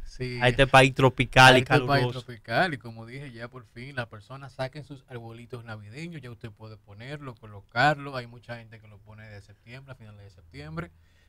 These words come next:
Speaker 1: pero ahora sí vamos a estar coherentes con el Navidad, ¿verdad?
Speaker 2: Claro,
Speaker 1: Verano
Speaker 2: claro.
Speaker 1: y el frío.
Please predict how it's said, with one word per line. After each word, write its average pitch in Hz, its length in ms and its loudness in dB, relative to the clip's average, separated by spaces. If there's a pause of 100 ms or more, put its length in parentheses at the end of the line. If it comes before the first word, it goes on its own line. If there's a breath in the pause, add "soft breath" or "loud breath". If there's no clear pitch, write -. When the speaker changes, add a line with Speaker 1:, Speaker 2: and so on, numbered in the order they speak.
Speaker 1:
pero 127 180 -4
ahora 135 320 0
sí 143 160 -10
vamos 135 300 -8
a - 20 -20
estar 123 280 -8
coherentes 160 540 -8
con 135 220 -14
el 123 160 -18
Navidad, 160 640 -6
¿verdad? 226 80 -14
Speaker 2:
Claro, 123 420 -4
Speaker 1:
Verano 151 340 2
Speaker 2:
claro. 123 160 -6
Speaker 1:
y 147 140 -6
el 113 100 -12
frío. 127 580 -8